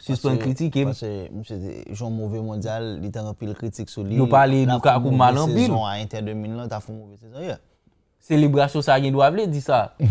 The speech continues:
Speaker 1: <laughs> <laughs> men abit la ki chwazi bay Loukakou katon wouj l,
Speaker 2: entèprete l nan sans
Speaker 1: pa l, l entèprete l nan sans pa l, e m kwè si ou se ab-, se ou ki abit la, se ou k ap pran desizyon. Si w wè.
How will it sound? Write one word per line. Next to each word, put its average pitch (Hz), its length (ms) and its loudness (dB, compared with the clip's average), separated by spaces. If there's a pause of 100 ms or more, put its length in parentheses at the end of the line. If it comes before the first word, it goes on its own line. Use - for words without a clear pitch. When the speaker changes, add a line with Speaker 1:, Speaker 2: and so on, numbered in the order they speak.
(260)
Speaker 1:
<laughs> 98 480 -4
<laughs> - 600 -4
men 170 180 4
abit 147 320 2
la 143 160 2
ki - 120 -8
chwazi 131 440 0
bay 127 160 2
Loukakou 117 480 -2
katon 113 320 -2
wouj 165 300 -6
l, - 500 -20
Speaker 2:
entèprete 113 480 -4
l 107 80 -6
nan 110 160 -10
sans 123 160 -16
Speaker 1:
pa 131 160 -14
l, 113 80 -14 (160)
l 123 140 0
entèprete 139 420 0
l 127 80 0
nan 123 140 -2
sans 123 260 -6
pa 143 160 6
l, 180 100 -6 (220)
e 143 160 2
m 131 140 4 (100)
kwè 135 320 4
si 147 240 0
ou 127 560 -2
se - 240 -4
ab-, 127 240 6 (640)
se - 240 0
ou 170 160 6
ki 160 160 6
abit 135 320 2
la, 107 160 4 (1040)
se - 240 -2
ou 147 80 2
k 147 160 2
ap 131 80 -6
pran 143 160 0
desizyon. 139 560 -4 (1400)
Si - 240 -6
w 190 240 6
wè. 143 140 6